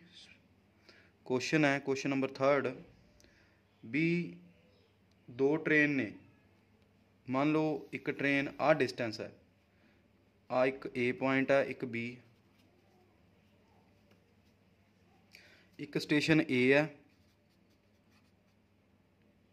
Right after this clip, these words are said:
ਠੀਕ ਹੈ ਜੀ, ਇੱਕ ਸਟੇਸ਼ਨ B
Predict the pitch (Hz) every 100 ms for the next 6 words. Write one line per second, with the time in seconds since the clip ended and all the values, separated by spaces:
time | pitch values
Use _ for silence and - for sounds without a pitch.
0 | _ _ _ _ _ _ _ _ _ -
1 | - 123 147 147 147 - _ _ _ _
2 | _ _ _ _ _ _ - - 139 -
3 | 131 143 131 110